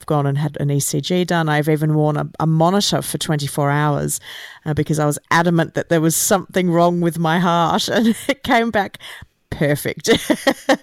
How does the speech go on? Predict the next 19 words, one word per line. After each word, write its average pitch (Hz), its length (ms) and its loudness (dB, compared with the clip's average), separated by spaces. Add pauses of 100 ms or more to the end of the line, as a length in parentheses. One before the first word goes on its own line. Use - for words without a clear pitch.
(260)
So - 140 -2
my 220 120 2
little 262 240 2
heart's 208 320 2
fine. 180 340 2
It 151 80 -2
was 170 180 -2
just 180 260 -4
all 175 100 0
this 165 140 0
other 165 160 0
pain 160 380 0
that 147 120 -2
was 170 140 -4
being 160 200 0
caused, 160 320 -2
I'm 160 120 0
sure, 160 300 2
by, 143 340 -2